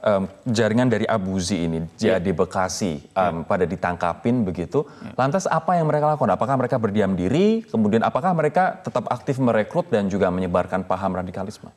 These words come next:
Speaker 2: Ya, bagi kelompok ini dua puluh empat jam hidup mereka itu diabdikan untuk mem-, menunjukkan loyalitas dan komitmen mereka pada ideologi.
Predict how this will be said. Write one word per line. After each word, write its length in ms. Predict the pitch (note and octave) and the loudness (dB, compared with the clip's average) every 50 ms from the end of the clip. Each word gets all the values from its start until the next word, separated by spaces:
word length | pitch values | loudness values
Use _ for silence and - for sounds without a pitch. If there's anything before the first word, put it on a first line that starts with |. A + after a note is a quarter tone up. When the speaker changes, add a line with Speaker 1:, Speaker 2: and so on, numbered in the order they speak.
| - | 0
Speaker 2:
Ya, 80 | F#3+ F#3+ | 0 2
bagi 400 | D#3+ D#3 D3+ D3 - F#3 F#3+ F#3 | 2 0 -2 2 2 2 2 4
kelompok 400 | - G#3 G3+ F#3+ F#3+ G#3+ G#3+ G#3 | 2 2 2 4 2 2 2 2
ini 480 | G#3 G3+ A3+ C4 D4 D4 C4 A3+ A3+ | 2 4 4 2 2 0 -2 -4 -2
dua 160 | - E3+ D#3 D3+ | 0 2 2 2
puluh 240 | D3 E3+ F#3+ G3 | 2 2 2 2
empat 240 | F#3 E3+ F#3+ E3+ - | 2 2 0 0 0
jam 240 | - - E3+ E3+ E3+ | 0 0 0 0 0
hidup 240 | D3+ C#3 D#3+ D3 C#3+ | 0 0 0 -2 0
mereka 240 | D3+ C#3+ - E3 D#3 | -2 -2 -2 -2 -2
itu 160 | D#3 A3 A3 | 0 0 0
diabdikan 640 | - F3 - C#3+ - - - B2+ - - F3+ F3+ F#3 | 0 0 0 -2 -4 -6 -10 -10 -4 -4 -2 -2 -2
untuk 320 | E3+ D3 C3+ - B2 - | -4 -4 -4 -4 -4 -2
mem-, 320 | - C3+ C3 B2+ B2 B2+ | -2 -2 -2 -2 -2 -2
menunjukkan 880 | C#3 C#3 C3+ B2+ A#2+ B2 B2+ - - - D3 C#3 D3 C#3+ G#2+ - - - | 0 2 2 2 2 0 -2 -4 -2 -2 -2 -2 -4 -6 -10 -14 -8 -2
loyalitas 640 | A#2 C3 C3 C3+ B2+ B2+ B2+ B2 - D#3 D3+ D3+ - | 0 0 2 2 2 0 -2 -2 -2 -4 -4 -4 -4
dan 160 | - A#2+ A2+ | -4 -4 -2
komitmen 400 | A2+ B2 A#2 A#2+ A#2+ A#2 B2 A#2 | -2 0 -2 -2 -2 -2 -2 -2
mereka 240 | A#2+ A#2 A#2 G#2+ B2+ | -2 -2 -2 -4 -4
pada 240 | B2 B2+ A#2 - F#2+ | -6 -6 -8 -8 -8
ideologi. 640 | F2 A2 - - G#2+ G2+ G#2 - - - - - | -10 -8 -6 -6 -6 -6 -6 -8 -10 -12 -14 -16